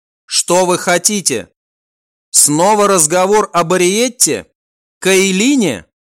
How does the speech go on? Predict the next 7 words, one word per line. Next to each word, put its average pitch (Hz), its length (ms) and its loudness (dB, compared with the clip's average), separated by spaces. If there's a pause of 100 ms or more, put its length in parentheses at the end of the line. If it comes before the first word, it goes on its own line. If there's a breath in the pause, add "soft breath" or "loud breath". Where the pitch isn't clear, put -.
(640)
Стиснув 190 720 0
зубы, 165 600 -2
Быстров 180 640 -2
подумал, 202 720 -4 (160)
что - 380 -4
Орнах 196 480 0
Варх 220 420 0